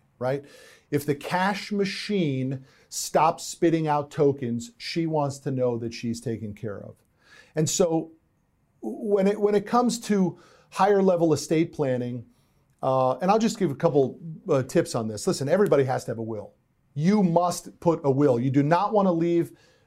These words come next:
a non-will situation to your heirs. It's a mess. The courts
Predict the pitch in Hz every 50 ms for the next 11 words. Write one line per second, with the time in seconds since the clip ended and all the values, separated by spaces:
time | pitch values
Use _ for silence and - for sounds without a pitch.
0 | _ - - 156 151 147 143 143 147 151 151 170 175 180 196 202 208 202 190 -
1 | - 139 135 139 156 160 165 170 170 170 175 175 175 - - - - 165 151 -
2 | 165 143 147 143 143 143 143 - 147 139 135 127 - _ _ - 160 147 143 139
3 | 135 131 127 127 - 143 139 135 120 98 90 - - - - - _ _ - 165
4 | 156 156 - 160 143 147 147 156 160 156 147 120 - - - - - - _ _
5 | _ _ _ _ _ _ _ _ _ _ _ _ _ _ - 160 151 - - -
6 | - - 202 202 208 214 208 -